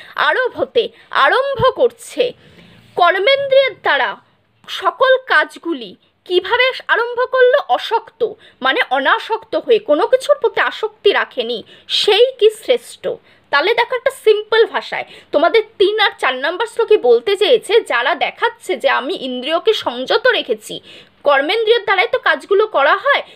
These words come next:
কিন্তু বিষয় লাভ করতে গেলে আমাদের জ্ঞানেন্দ্রিয়েরও দরকার, কর্মেন্দ্রিয়েরও দরকার, অন্তরিন্দ্রিয়েরও দরকার,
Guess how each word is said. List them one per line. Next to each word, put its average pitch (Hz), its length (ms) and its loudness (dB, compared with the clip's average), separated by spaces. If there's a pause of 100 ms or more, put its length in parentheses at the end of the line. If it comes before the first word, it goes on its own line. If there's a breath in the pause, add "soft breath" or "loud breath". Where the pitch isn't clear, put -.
(120)
কিন্তু 339 260 0 (200)
বিষয় 427 320 0
লাভ 453 220 4
করতে 453 260 -2
গেলে 494 120 2
আমাদের 427 240 -2
জ্ঞানেন্দ্রিয়েরও 339 640 0
দরকার, 453 340 -4
কর্মেন্দ্রিয়েরও 359 680 -2
দরকার, 440 340 0
অন্তরিন্দ্রিয়েরও 359 800 0
দরকার, - 380 -2